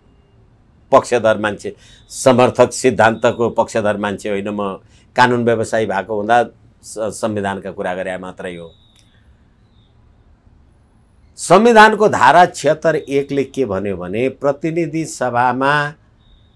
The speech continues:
बहुमत प्राप्त संसदीय दलको नेतालाई राष्ट्रपतिले प्रधानमन्त्रीमा नियुक्ति गर्नुपर्छ र मन्त्री परिषदको गठन हुन्छ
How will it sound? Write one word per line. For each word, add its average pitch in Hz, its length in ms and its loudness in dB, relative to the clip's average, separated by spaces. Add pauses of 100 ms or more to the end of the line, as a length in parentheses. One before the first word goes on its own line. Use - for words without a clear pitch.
(640)
बहुमत 147 640 4
प्राप्त 131 340 0
संसदीय 131 720 -4
दलको 120 360 -2
नेतालाई 117 680 0
राष्ट्रपतिले 117 680 -4
प्रधानमन्त्रीमा 117 720 -6
नियुक्ति 113 380 -8
गर्नुपर्छ 104 560 -8 (1800)
र 185 400 10 (2000)
मन्त्री 151 300 4
परिषदको 117 520 2
गठन 98 340 0
हुन्छ 82 240 -10